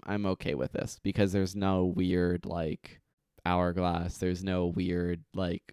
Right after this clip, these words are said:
one person chooses what team they're gonna root for, and then they're, like, immune if they're on that team or not. They don't, like,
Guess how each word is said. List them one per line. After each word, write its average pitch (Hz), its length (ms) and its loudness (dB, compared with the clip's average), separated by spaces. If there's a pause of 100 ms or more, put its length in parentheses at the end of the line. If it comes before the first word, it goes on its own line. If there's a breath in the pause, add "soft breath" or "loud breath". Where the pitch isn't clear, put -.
one 92 340 -2
person 92 480 -4
chooses 90 560 -2
what 92 240 -2
team 90 300 -6
they're 90 140 -4
gonna 87 320 -4
root 87 280 -2
for, 90 480 -2
and 87 160 -6
then 85 160 -6
they're, 85 280 -4
like, - 200 -6
immune 87 360 -4
if 87 140 -8
they're 87 160 -4
on 85 140 -4
that 85 180 -6 (180)
team 85 360 -8
or 85 240 -8
not. 85 400 -6 (800)
They 95 100 4
don't, 95 180 4
like, 87 360 2